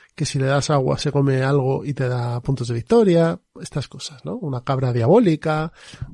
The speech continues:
un espantapájaros que lo pones ahí, te ocupa espacio, pero solo te da puntos de victoria una vez. Bueno, bastante sencillo, caja pequeña, precio contenido creo que está en veinticinco euros este juego.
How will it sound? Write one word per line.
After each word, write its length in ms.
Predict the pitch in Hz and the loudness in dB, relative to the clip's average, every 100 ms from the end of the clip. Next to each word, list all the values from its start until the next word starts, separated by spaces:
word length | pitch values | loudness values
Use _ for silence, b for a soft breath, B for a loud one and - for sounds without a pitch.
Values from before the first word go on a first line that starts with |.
| - | -8
un 160 | 135 | -4
espantapájaros 720 | 135 - 131 131 143 151 131 - | -4 -2 -2 0 0 0 -2 -2
que 100 | 131 | -2
lo 80 | |
pones 280 | 123 151 139 | 2 2 2
ahí, 160 | 143 160 | 2 2
te 80 | 143 | 2
ocupa 260 | 135 151 | 0 0
espacio, 560 | 139 - - 156 185 180 | -2 -2 0 0 2 2
pero 220 | 151 127 | 0 -2
solo 200 | - 131 | -2 -4
te 120 | 123 | -2
da 240 | 127 120 123 | -2 -2 -4
puntos 320 | 143 131 123 | -6 -4 -4
de 40 | |
victoria 280 | 120 - 123 | -2 -2 -2
una 100 | 117 | -2
vez. 360 | 123 202 190 185 - b b - - | 0 0 0 -4 -10 b b -18 -14
Bueno, 180 | 139 _ _ B B B B B B - | -14 _ _ B B B B B B -4
bastante 460 | 170 156 185 180 196 | 2 4 4 4 4
sencillo, 500 | 190 170 220 208 202 | 4 4 4 4 2
caja 280 | 165 - | 0 -2
pequeña, 500 | - 175 190 190 185 | 0 2 2 4 2
precio 380 | 190 - 151 175 | 0 0 2 4
contenido 400 | 165 156 165 180 | 2 2 2 4
creo 160 | 151 151 | 2 0
que 60 | |
está 200 | 156 - | -2 2
en 140 | 156 151 | 4 6
veinticinco 480 | 131 123 151 139 180 | 4 2 0 2 2
euros 280 | 202 131 - | 2 0 -4
este 160 | - | -10
juego. 360 | - 185 131 | -6 -4 -4